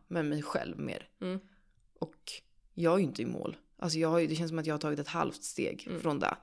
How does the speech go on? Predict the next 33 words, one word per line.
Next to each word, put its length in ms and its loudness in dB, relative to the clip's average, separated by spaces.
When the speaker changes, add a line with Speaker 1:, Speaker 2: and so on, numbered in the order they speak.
Speaker 2:
Mm. 200 -6
Speaker 1:
Samtidigt 400 0
som 160 2
det 60 0
känns 260 0
jag, 300 0
som 140 -2
jag 40 2
har 80 4
tagit 500 0
sjutton 440 2
steg. 380 -4
Speaker 2:
Mm. 220 -4
Speaker 1:
För 180 6
att 380 -2
jag 100 2
hela 220 4
tiden 280 0
vill 180 6
bli 100 0
bättre 300 -4
och 80 2
det 80 2
handlar 300 0
mycket 200 -2
om 100 2
mindset. 560 -4
Speaker 2:
Mm. 120 -4
Speaker 1:
Alltså, 120 -2
mitt 100 -2
mindset 480 2
från, 460 0
till, 140 0